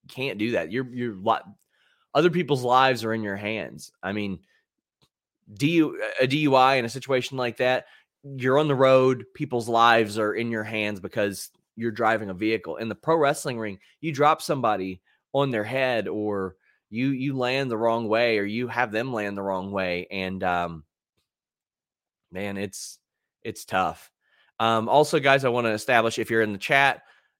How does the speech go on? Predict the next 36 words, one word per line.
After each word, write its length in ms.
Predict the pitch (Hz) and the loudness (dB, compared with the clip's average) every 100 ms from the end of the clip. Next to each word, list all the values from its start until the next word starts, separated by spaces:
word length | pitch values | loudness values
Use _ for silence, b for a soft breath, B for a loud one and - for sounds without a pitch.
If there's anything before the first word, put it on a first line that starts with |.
| - | -10
do 140 | 123 | -4
not 180 | 120 - | -2 -2
speculate. 540 | - 113 - 110 104 | -2 -2 0 -2 -2
This 140 | 107 113 | -4 -8
is 120 | 101 | -6
a 60 | 98 | -4
work. 380 | 98 110 123 - | 0 -2 -4 -10
This 220 | 107 - | -12 -8
is 200 | 101 - 87 | -10 -10 -10
one 180 | 101 123 | -4 -4
hundred 300 | 139 143 127 | -4 -6 -8
percent 460 | 131 - 120 78 80 _ - | -8 -4 -6 -6 -16 _ -8
not 260 | 104 95 120 | -2 0 0
a 60 | |
work. 400 | 117 101 92 - _ _ _ _ _ | 0 0 0 -6 _ _ _ _ _
Uh, 380 | 101 95 92 92 | -2 0 0 -2
i-, 80 | 90 | -4
if 380 | 104 101 95 101 | -4 -4 -4 -6
you 60 | 107 | -4
don't 160 | 123 | -2
believe 260 | 123 127 131 | -2 -4 -4
me, 100 | 160 | -4
that's 200 | 123 - | -6 -4
fine. 340 | 131 135 147 | -4 -2 -6
Just 300 | 139 110 - _ _ 101 | -8 -10 -10 _ _ -2
another 260 | 107 120 | 0 0
stream 440 | 120 139 127 143 110 | -2 -4 -4 -4 -6
is 160 | 92 | -4
better 220 | 95 107 | 0 0
for 160 | 120 127 | 0 0
you. 280 | 117 117 127 | 0 2 0
This 160 | 98 | -2
is 100 | 98 98 | -4 0
not 200 | 117 120 | 0 2
a 40 | |
work. 380 | 113 117 117 | 2 2 0